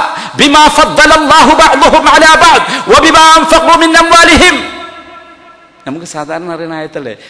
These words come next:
നമ്മൾ പലപ്പോഴും സ്ത്രീകളുടെ മുമ്പിൽ ഓതാറുണ്ടല്ലോ. അള്ളാഹ് റസൂൽ പറഞ്ഞത്, അള്ളാഹ് പറഞ്ഞത് الرجال قوامون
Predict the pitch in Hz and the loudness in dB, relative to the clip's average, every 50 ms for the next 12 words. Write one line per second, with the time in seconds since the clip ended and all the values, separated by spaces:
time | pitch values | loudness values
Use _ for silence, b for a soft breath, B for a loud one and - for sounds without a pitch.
0 | B B - 143 156 165 170 - 160 143 147 143 - 165 180 170 175 185 170 175 | B B -14 -12 -10 -10 -8 -8 -8 -8 -10 -10 -12 -12 -12 -12 -12 -14 -18 -20
1 | _ _ _ - - - 139 147 156 160 175 156 165 170 156 156 165 156 147 156 | _ _ _ -20 -18 -14 -10 -10 -8 -8 -8 -8 -8 -10 -10 -10 -10 -10 -8 -8
2 | 156 170 175 165 156 147 147 135 120 113 101 B B B B 127 123 160 190 196 | -6 -8 -8 -8 -8 -10 -8 -8 -8 -10 -10 B B B B -12 -8 -8 -8 -8
3 | 180 - - 208 220 208 196 190 196 202 196 202 196 190 - 160 165 185 233 240 | -8 -8 -8 -8 -8 -8 -8 -10 -8 -6 -4 -4 -4 -4 -4 -6 -4 -4 -4 -2
4 | 240 226 220 214 220 208 202 196 202 240 202 240 240 233 240 240 240 - 196 208 | -2 -2 -2 -2 -2 -2 -2 -2 -4 -4 -2 0 0 0 0 -2 -2 -2 -4 -2
5 | 233 302 330 339 349 349 339 339 | 0 0 0 2 2 2 2 2